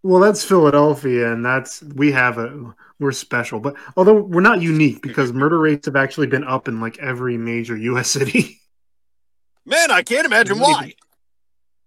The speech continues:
Speaker 2: It's not like we're all still fucking locked in our homes.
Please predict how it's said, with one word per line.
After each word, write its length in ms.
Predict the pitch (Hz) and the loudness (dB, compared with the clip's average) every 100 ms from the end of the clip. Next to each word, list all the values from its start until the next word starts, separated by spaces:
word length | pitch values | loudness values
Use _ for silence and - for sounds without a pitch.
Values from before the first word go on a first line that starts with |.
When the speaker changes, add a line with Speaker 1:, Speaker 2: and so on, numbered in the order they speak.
| - | -20
Speaker 2:
It's 120 | - | -4
not 260 | 165 185 185 | 0 0 0
like 220 | 202 175 | -2 -2
we're 120 | 185 | 0
all 220 | 247 233 | 2 2
still 400 | - - 233 233 | -2 -4 -2 -2
fucking 600 | - - 262 - 240 208 | -4 -4 -4 -4 -10 -12
locked 680 | 180 156 165 240 233 _ - | -12 -10 -4 -2 -4 _ -12
in 140 | 277 | -4
our 180 | 262 233 | -2 -2
homes. 1080 | 202 254 294 240 269 294 285 _ - - _ | -2 -4 -4 -8 -12 -18 -20 _ -20 -20 _